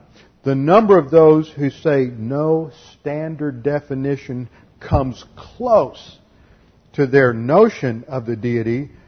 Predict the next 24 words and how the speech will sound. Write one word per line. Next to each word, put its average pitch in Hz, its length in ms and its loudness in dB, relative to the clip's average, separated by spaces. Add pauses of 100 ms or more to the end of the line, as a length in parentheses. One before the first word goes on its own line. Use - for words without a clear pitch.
(120)
has 131 240 -4
more 160 340 2
than 131 280 -4
doubled 127 560 0
in 131 240 -8
the 123 100 -4
last 143 460 -6 (220)
twenty 135 360 -12
years. 120 300 -12 (880)
Now 127 140 -8
that 147 200 0
means 143 340 -8
that 123 100 -6
when 127 200 -8
you 123 120 -6
ask 160 220 -4
somebody, 127 280 -6
"Do 110 80 -12
you 139 140 -6
believe 123 360 -6
in 104 180 -10
God?" 123 520 -2 (760)
that 143 340 0
means 135 500 -6